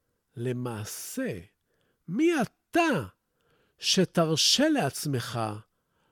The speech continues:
לא להיות כזה? אנחנו ילדים של אלוהים. כשאנחנו בוחרים לשחק את המשחק הקטן, אנחנו לא משרתים את העולם.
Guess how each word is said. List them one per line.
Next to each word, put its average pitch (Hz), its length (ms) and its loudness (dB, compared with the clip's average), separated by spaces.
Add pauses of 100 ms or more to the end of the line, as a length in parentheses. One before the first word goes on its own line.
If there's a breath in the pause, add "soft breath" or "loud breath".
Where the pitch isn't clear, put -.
(180)
לא 233 380 8
להיות 196 380 2
כזה? 92 400 -8 (1000)
אנחנו 147 760 -2 (460)
ילדים 131 580 0
של 180 280 -2
אלוהים. 120 520 -4 (560)
כשאנחנו 220 640 4
בוחרים 190 480 4
לשחק 214 540 0
את 208 140 0
המשחק 143 540 -2
הקטן, 175 680 0 (520)
אנחנו 165 520 2
לא 208 200 6
משרתים 185 680 0
את - 180 -4
העולם. 127 540 -6